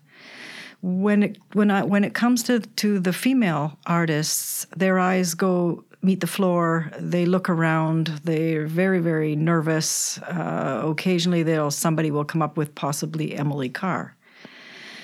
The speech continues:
What I did not say was European, famous,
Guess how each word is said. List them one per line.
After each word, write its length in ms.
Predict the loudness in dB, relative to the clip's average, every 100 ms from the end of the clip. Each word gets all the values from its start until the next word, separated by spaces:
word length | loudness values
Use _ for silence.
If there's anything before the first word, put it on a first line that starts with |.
| -8
What 160 | 0 4
I 100 | 4
did 200 | 2 2
not 220 | 2 0
say 720 | -2 0 0 0 0 -4 -6 -10 _ -8
was 720 | -2 0 2 0 0 -4 -4 -10 _ _ _ -2
European, 800 | 0 2 0 -4 -6 -4 -4 -8 -16 _ _ _ _ -20 -4 0
famous, 580 | 2 0 -2 -4 -8